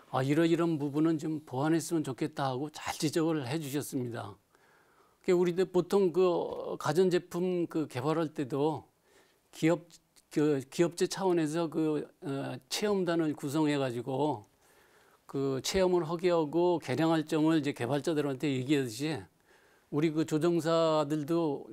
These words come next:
이 항공전자 시스템 입장에서는 그, 그런 부분을 아주 그 우리는 이제 항공기를 운영을 하지,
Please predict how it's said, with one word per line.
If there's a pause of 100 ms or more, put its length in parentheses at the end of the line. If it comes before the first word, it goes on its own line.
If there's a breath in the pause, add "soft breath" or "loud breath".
이
항공전자
시스템
입장에서는 (880 loud breath)
그,
그런
부분을
아주
그 (100)
우리는
이제
항공기를
운영을
하지,